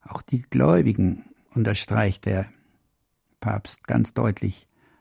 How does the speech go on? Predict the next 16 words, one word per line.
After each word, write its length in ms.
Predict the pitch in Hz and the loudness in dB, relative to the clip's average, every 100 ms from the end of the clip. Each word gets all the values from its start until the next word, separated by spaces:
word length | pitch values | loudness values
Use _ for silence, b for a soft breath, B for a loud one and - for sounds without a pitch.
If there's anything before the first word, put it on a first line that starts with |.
| - | 0
laufen 500 | 110 120 127 - 117 | 4 4 4 4 6
nachweislich 720 | 107 - 135 139 135 147 131 | 4 2 2 2 2 0 2
und 140 | 117 | 2
fortwährend 720 | - 110 104 131 131 143 139 | 4 0 2 2 4 4 2
diese 260 | 117 113 123 | 2 2 2
Gefahr. 600 | 143 - 127 110 113 151 _ _ _ _ _ _ _ _ _ _ | 0 2 4 4 2 0 _ _ _ _ _ _ _ _ _ _
Viele 400 | - - 165 180 | -4 4 6 6
erliegen 540 | 175 139 127 143 170 175 | 4 4 6 6 6 4
ihr 260 | 143 139 | 6 6
und 240 | 127 113 - | 6 4 6
werden 300 | 127 117 107 | 2 4 -2
zu 180 | - 113 | -2 -2
gereizten, 680 | 95 98 139 151 - 131 | 2 4 4 2 -2 0
unzufriedenen, 840 | - 139 147 127 - 120 113 113 104 | 4 4 4 -2 -2 0 4 4 4
empfindungslosen 920 | 101 - 156 151 127 - 117 98 107 | 0 0 4 6 4 0 -2 2 4
Menschen. 540 | 117 143 135 104 95 | 4 2 2 -2 -4